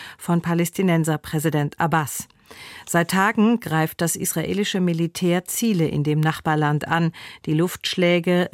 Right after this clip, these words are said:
richten sich nach Armeeangaben gegen die Führungsebene und Waffenlager der Hisbollah. Der Libanon meldete hunderte Tote und Verletzte.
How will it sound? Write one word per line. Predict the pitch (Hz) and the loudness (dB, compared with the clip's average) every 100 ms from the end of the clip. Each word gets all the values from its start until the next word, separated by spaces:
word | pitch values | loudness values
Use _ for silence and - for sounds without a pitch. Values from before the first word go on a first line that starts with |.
| 165 | -2
richten | 175 - - 185 | -2 -2 -2 -2
sich | 175 170 - 165 | 0 -2 -2 -2
nach | 156 | -2
Armeeangaben | - 160 160 202 - 202 190 180 185 180 - - | -2 0 2 2 2 0 2 2 2 0 -6 -10
gegen | - 196 208 196 | 0 2 2 2
die | 175 | 0
Führungsebene | 170 - 233 185 180 185 180 175 175 170 | -2 -2 0 0 0 -2 -2 2 2 2
und | 170 214 208 | 2 0 2
Waffenlager | 180 180 - 143 139 135 139 | 0 0 0 2 0 0 -2
der | 139 | -2
Hisbollah. | 131 156 - 147 135 127 - - - - - | -2 -4 -2 -2 0 -4 -10 -20 -20 -20 -14
Der | - 139 | -8 -2
Libanon | 165 180 185 180 180 | 0 2 4 4 4
meldete | 160 147 151 - 156 - | 2 2 -2 -2 -2 0
hunderte | 202 196 190 202 | 0 0 -2 -6
Tote | - 190 170 165 | -2 -4 -2 -4
und | 143 - | -4 -4
Verletzte. | 175 160 143 - - | -2 0 -2 -6 -10